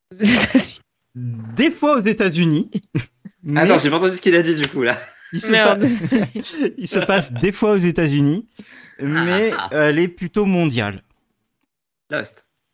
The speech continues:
Speaker 2: Ah, ça pouvait marcher. Non.
Speaker 3: Bah, ouais.
Speaker 2: Euh,
Speaker 3: Alias.
Speaker 1: Pas faux.
Speaker 2: on est sur un autre système de, euh,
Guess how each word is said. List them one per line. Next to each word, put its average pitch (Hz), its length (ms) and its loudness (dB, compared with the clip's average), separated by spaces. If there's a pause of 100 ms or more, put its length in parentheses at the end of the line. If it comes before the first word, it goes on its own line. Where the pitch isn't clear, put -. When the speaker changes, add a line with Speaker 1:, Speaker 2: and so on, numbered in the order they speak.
(1500)
Speaker 2:
Ah, 185 40 -20
ça 123 140 -12
pouvait 120 180 -12
marcher. - 360 -10 (240)
Non. 113 380 -6
Speaker 3:
Bah, - 120 -8 (160)
ouais. 131 140 -14 (500)
Speaker 2:
Euh, 170 360 -14
Speaker 3:
Alias. 135 440 -6
Speaker 1:
Pas 214 100 -16
faux. - 320 -20 (120)
Speaker 2:
on 156 280 0
est 254 120 0
sur 175 400 -4
un 165 400 -2
autre 240 360 -6
système 190 1080 -12
de, 160 640 -8
euh, 120 680 -12